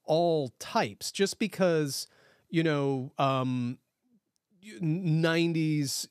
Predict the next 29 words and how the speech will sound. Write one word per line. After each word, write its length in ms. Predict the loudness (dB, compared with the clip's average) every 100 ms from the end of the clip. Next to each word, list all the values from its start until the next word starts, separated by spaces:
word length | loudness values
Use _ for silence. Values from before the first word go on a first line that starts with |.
| -4
you 160 | 0
know, 420 | 0 0 0 -2 -2
emo 800 | 0 2 4 4 4 2 0 -4 _ _ _ _ _ _ _ _
slackers 880 | -8 -2 2 2 2 0 0 -2 -4
are, 200 | -2 -4 -2
are 140 | -4 -4 _
also 600 | 0 2 2 2 4 2
kind 260 | 0 0 0
of, 80 | 0
like, 260 | 0 0
like, 260 | -2 -4 -4
connect 560 | -2 0 2 0 -4 -4
to 260 | 0 2
it 100 | 2
or 80 | -4
connect 380 | -4 -2 -2 0
to 100 | -2
the 100 | -2
visuals 540 | 0 -2 0 -2 -2 -2
or 60 |
whatever. 400 | -2 -2 -2 -6 -8 _ _ _ _
That's 200 | 0 2
not 200 | 2 2
inherently 760 | 0 -4 -2 2 2 0 0 0
a 60 | 0
criticism 600 | 0 -2 0 0 -2 0
of 260 | -2 -2 -2
the 80 | -2
movie 580 | 0 0 -2 -8 -16